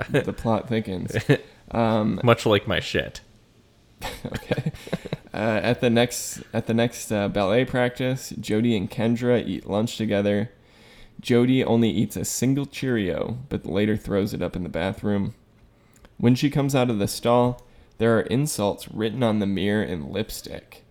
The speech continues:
Speaker 2: It says, like, whore, slut, bitch,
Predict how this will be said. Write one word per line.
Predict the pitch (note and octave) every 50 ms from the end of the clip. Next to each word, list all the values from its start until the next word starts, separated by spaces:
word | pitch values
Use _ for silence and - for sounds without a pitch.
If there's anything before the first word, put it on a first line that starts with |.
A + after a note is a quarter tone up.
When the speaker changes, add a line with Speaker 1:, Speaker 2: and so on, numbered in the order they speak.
| _ - - - - -
Speaker 2:
It | -
says, | - F#2 F#2 F2+
like, | E2+ - - -
whore, | - - - C3 A#2+ A#2+ A#2+ A2+ A2+ G#2+ A2+ A#2+ - - _ _ _ _ _ _
slut, | - - - - - A#2+ A#2 A#2 A2+ A2 - - - - - - _ _ _ _ _ _ - - - -
bitch, | A#2 A2+ A2+ A2 G2 - - - -